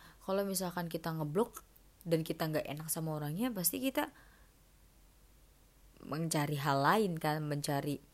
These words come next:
alternatif lain, mungkin dengan cara mengemute Instastory-nya, karena mungkin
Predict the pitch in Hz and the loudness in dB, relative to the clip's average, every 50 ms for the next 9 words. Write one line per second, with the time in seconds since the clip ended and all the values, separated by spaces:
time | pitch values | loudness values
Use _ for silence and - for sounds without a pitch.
0 | - - - - - - 151 156 - 151 143 151 147 143 - - 143 - - 170 | -20 -20 -20 -20 -4 -2 -2 0 0 -2 -4 -2 -2 -2 -2 -2 -2 2 4 4
1 | 190 214 220 190 165 156 147 139 139 - 135 135 135 135 135 135 135 135 - 147 | 4 4 2 0 0 0 -2 -2 -2 -2 -4 -2 -2 -2 -2 -2 -2 -2 0 0
2 | 139 139 135 135 135 139 139 135 135 143 143 143 143 143 - - - - - - | 0 0 0 -2 -2 -2 -2 -4 -2 -4 -4 -4 -4 -4 -6 -10 -16 -18 -20 -20
3 | - - 147 143 - - 139 139 - - 147 139 135 139 156 196 202 190 190 185 | -10 -6 0 0 2 2 2 -2 -2 -2 -2 -2 0 0 0 -2 -2 -2 0 2
4 | 175 170 170 165 165 165 - 151 147 147 147 143 139 143 139 139 139 - 143 139 | 4 6 6 6 4 4 2 -2 -2 0 -2 -2 -2 -2 -4 -4 -4 -4 -6 -6
5 | 147 | -6